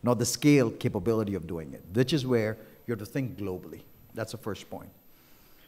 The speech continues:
Second one is I want to pick up on what the professor said, which is if you think about traffic, you can't come in and say,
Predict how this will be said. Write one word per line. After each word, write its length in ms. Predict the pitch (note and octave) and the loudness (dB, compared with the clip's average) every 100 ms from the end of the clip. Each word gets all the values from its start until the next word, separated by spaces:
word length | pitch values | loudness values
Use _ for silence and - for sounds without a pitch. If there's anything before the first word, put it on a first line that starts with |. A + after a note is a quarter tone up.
| - - | -20 -8
Second 360 | - D3+ G3 | -2 0 0
one 120 | F#3+ C3 | -2 -2
is 120 | D3 | 0
I 80 | C3+ | -2
want 180 | D3 | -2
to 60 | D#3 | -4
pick 220 | - C3 | -6 -6
up 120 | C3+ C3 | -4 -2
on 140 | B2 | -2
what 120 | A#2+ | -2
the 40 | G2+ | -4
professor 440 | - C3+ C3 A#2+ | -6 -2 0 0
said, 360 | G2+ A#2 F#2+ E2+ | -2 -2 -2 -2
which 240 | G#2 A2 | -2 2
is 360 | B2 G#2 G2 - - - - - - | 2 2 0 -6 -10 -20 -20 -20 -4
if 140 | B2 B2+ | -2 2
you 100 | C3 | 2
think 280 | F#3+ G3+ | 4 2
about 460 | F3 C3+ A#2 A2+ - - - - - | 6 8 8 6 0 -16 -20 -16 -4
traffic, 640 | - C3+ A#2+ A2 - - - - - - - | 4 4 4 -4 -8 -10 -14 -20 -20 -20 -10
you 100 | A#2+ | -8
can't 520 | - - F#3 G3 F#3+ | -6 0 2 2 0
come 220 | - D3+ D3 | 0 2 4
in 120 | D3+ | 4
and 160 | C#3 G#2 | 2 0
say, 460 | - B2+ G2 G2+ | 2 2 2 -4